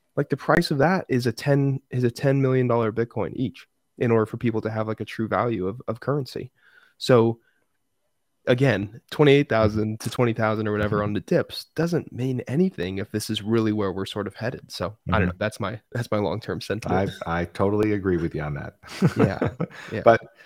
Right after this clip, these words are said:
Speaker 2: but, you know, if we, if we don't have a crystal ball, and
Speaker 1: No.
Speaker 2: it would, I wish we did, 'cause it would make it a whole lot easier. And to say, "You know, we know what's gonna happen." <laughs>
Speaker 1: Yeah.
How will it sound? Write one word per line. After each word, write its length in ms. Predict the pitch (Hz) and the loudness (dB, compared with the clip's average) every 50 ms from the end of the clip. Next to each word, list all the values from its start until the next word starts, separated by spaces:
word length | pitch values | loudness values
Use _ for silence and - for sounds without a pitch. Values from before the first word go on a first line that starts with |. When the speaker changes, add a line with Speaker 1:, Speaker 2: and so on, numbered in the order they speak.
| _ _ _ | _ _ _
Speaker 2:
but, 180 | - 127 - - | 2 2 4 2
you 80 | 147 | 2
know, 260 | 131 123 127 135 135 - - | 2 2 2 0 0 -2 -4
if 140 | 98 90 | -6 -4
we, 160 | 92 107 107 - - | -2 -4 -2 -2 -4
if 140 | 107 92 - | -6 -4 -2
we 100 | 107 104 | 0 2
don't 140 | 101 107 107 | 4 4 4
have 100 | 107 92 | 2 0
a 60 | 92 | 0
crystal 300 | - - 101 95 - 95 82 | 0 2 0 2 0 -2 -2
ball, 460 | 85 82 90 98 117 123 117 117 - _ _ - _ _ _ - | 0 0 0 0 0 0 -2 -8 -14 _ _ -20 _ _ _ -2
and 100 | 120 101 | 2 2
Speaker 1:
No. 20 | 95 | 4
Speaker 2:
it 80 | 90 | 4
would, 200 | 90 92 80 - - | 4 2 0 0 0
I 60 | - 95 | 2 4
wish 240 | 101 113 110 - | 4 4 4 2
we 100 | 101 92 | 0 0
did, 400 | 80 90 87 87 104 127 131 123 - _ _ | 2 2 2 2 0 -2 -4 -10 -14 _ _
'cause 100 | 101 90 | 0 0
it 40 | 95 | 2
would 100 | 90 92 | 2 2
make 160 | 101 101 92 | 4 4 4
it 40 | 90 | 4
a 60 | 85 | 4
whole 140 | 90 101 98 | 4 4 4
lot 180 | 101 101 92 95 | 4 4 2 0
easier. 380 | 101 98 - 120 123 131 143 | -2 -2 -4 -4 -6 -6 -6
And 180 | - - 90 - | -6 -6 -4 -4
to 80 | 92 | -2
say, 160 | - 104 101 123 | -2 0 0 0
"You 80 | 147 156 | 0 0
know, 120 | 165 165 | 2 2
we 100 | 151 147 | 2 2
know 140 | 135 127 120 | 2 4 4
what's 160 | 113 98 - | 4 2 2
gonna 160 | - 95 85 | 0 0 0
happen." 360 | 85 82 78 - - - 101 - - - - - - - | 0 0 -2 -4 -6 -6 -6 -6 -8 -12 -16 -14 0 2
<laughs> 320 | 254 - - - - 156 | 2 2 2 0 0 0
Speaker 1:
Yeah. 340 | 113 101 - - 160 170 | 2 2 0 0 0 0